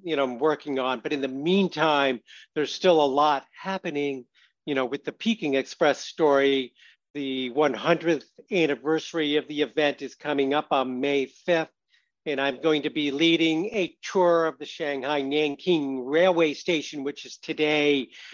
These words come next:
the Shanghai Railway Museum.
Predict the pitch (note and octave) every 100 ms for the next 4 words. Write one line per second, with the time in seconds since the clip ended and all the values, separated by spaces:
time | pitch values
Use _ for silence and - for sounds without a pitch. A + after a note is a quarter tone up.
0 | - C3+ C#3 B2+ B2+ A#2 F3 D3 B2 C#3
1 | B2 C#3+ D3+ D3 D3 D3 B2+ C3 B2+ _
2 | _ _ - F3 D#3+ B2+